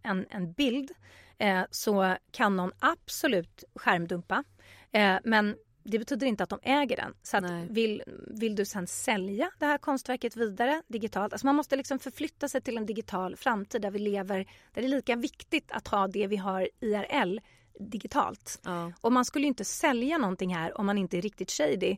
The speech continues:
Speaker 1: Eh, om du inte har
Speaker 2: <laughs>
Speaker 1: rätt att sälja det. Du kan ju inte sälja en bostadsrätt till någon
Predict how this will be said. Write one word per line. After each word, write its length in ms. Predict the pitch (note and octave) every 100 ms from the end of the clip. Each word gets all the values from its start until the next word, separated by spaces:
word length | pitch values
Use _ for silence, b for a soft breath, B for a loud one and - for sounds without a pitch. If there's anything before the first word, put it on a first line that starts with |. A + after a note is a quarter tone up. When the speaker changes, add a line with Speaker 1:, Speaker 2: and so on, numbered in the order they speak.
| b b b
Speaker 1:
Eh, 260 | A3 F#3+ F#3
om 200 | - A3
du 80 | A3
inte 260 | A#3+ F#3+ G3+
har 220 | G3+ G3+ -
Speaker 2:
<laughs> 100 | A#3+
Speaker 1:
rätt 400 | - A3+ G4 -
att 100 | F4
sälja 300 | - A3+ E3+
det. 100 | -
Du 100 | A#3
kan 100 | C4+
ju 20 |
inte 120 | D4 G#3
sälja 280 | D4 B3+
en 80 | G3
bostadsrätt 600 | A3 A3+ - G3+ D#4+ D#4
till 100 | -
någon 300 | A3 D#3+ E3+